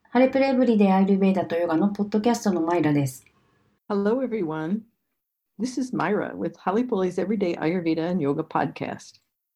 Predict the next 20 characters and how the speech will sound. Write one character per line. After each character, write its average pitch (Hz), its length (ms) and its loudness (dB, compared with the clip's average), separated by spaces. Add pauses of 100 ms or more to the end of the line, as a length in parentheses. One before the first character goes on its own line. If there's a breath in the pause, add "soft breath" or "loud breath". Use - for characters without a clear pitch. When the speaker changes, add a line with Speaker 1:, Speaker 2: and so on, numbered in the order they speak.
(500)
Speaker 2:
It's 202 220 -2
winter 254 400 6
here 151 240 0
in 151 160 2
New 151 140 2
Zealand. 147 540 0 (600)
It's 202 160 -8
a - 80 -20
very 339 180 4
mild 170 480 6
winter 156 420 0
in 147 160 2
the 143 60 2
Northland, 147 600 -2 (480 soft breath)
with 165 340 2
warm 175 300 4
days 151 420 4
and - 160 -6
cold 151 320 -2
nights. 135 480 -2